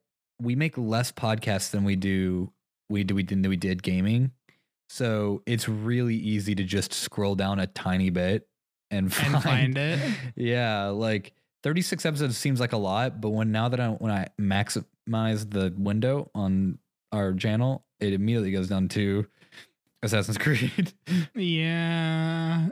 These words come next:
Speaker 2: Uh,
Speaker 1: Yikes. Big yikes.
Speaker 2: Uh-huh. Yeah, yeah.
Speaker 1: Oh my God. And the, th-, uh, was it the Wind Waker? Oh, yikes.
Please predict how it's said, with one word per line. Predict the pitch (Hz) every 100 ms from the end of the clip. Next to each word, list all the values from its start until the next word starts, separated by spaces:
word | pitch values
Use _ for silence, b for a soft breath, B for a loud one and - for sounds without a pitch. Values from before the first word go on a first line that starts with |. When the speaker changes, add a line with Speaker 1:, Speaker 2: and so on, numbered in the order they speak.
| -
Speaker 2:
Uh, | 160 156 165 156 143 143 139 131 123 131 139 127 113 107 104
Speaker 1:
Yikes. | 110 113 117 117 117 113 - - -
Big | 117 120 110
yikes. | 101 101 - - -
Speaker 2:
Uh-huh. | 151 160 165
Yeah, | 151 139 123 131 147
yeah. | 135 135 135
Speaker 1:
Oh | 113 110
my | 104 98
God. | 104 104
And | 95 107 107 107 104 98
the, | 101 123
th-, | - - 98
uh, | 117 107 101 101 98 95 92 _ _ _ _ _ _ 113
was | 101
it | 92
the | 98
Wind | 101 110
Waker? | 110 117 120 113 113
Oh, | 104 92
yikes. | 90 87 - - -